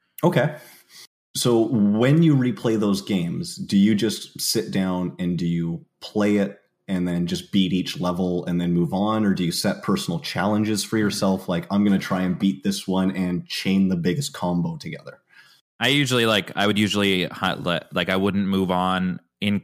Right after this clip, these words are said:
Speaker 2: in career mode or whatever the main mode is. I wouldn't move on until I hundred percent at that level.
Speaker 1: So
Speaker 2: So
Speaker 1: that,
Speaker 2: all goals,
Speaker 1: so if,
Speaker 2: 'cause
Speaker 1: if
Speaker 2: usually
Speaker 1: you
Speaker 2: they're, yeah, all goals, secret tape,
Speaker 1: Yeah, so
Speaker 2: biggest
Speaker 1: if
Speaker 2: combos,
Speaker 1: you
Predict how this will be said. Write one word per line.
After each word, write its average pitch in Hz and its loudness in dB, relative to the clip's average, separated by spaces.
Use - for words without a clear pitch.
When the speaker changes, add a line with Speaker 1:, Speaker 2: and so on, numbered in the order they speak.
Speaker 2:
in 95 -2
career 92 0
mode 90 0
or 87 0
whatever 87 0
the 90 0
main 87 0
mode 85 -2
is. 85 -6
I - 0
wouldn't 101 2
move 92 0
on 90 0
until 87 -4
I 87 -4
hundred 87 -4
percent 85 -8
at 82 -8
that - -10
level. - -12
Speaker 1:
So 113 0
Speaker 2:
So 123 -6
Speaker 1:
that, 117 4
Speaker 2:
all - -14
goals, 95 2
Speaker 1:
so 127 6
if, 123 4
Speaker 2:
'cause 104 -2
Speaker 1:
if 131 6
Speaker 2:
usually 95 4
Speaker 1:
you 139 8
Speaker 2:
they're, 165 2
yeah, 87 -2
all 98 0
goals, 92 0
secret 92 -6
tape, 85 -2
Speaker 1:
Yeah, 135 2
so 120 4
Speaker 2:
biggest 90 2
Speaker 1:
if - 2
Speaker 2:
combos, 113 4
Speaker 1:
you 131 8